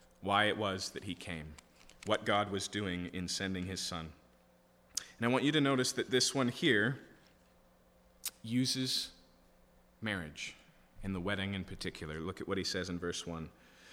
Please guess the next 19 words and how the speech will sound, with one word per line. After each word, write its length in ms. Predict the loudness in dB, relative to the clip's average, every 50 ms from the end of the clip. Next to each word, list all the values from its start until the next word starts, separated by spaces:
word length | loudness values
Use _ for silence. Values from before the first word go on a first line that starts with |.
| -20 -10 0
"And 100 | 2 2
again, 360 | 6 8 8 10 10 8 8
Jesus 320 | 6 6 4 4 4 2 2
spoke 260 | 4 4 4 4 4
to 60 | 4
them 140 | 4 4 4
in 80 | 4
parables, 440 | 4 4 6 6 6 6 4 2 2
saying, 240 | 2 2 2 2 2
'The 80 | 0 -2
kingdom 400 | -2 0 2 4 6 6 6 4
of 120 | 4 2
heaven 340 | 4 4 4 4 4 4 4
may 120 | 4 4
be 120 | 2 0 0
compared 500 | 0 -2 -2 0 2 4 6 6 6 6
to 120 | 4 2
a 40 | 0
king 460 | 0 0 2 4 4 6 6 4 2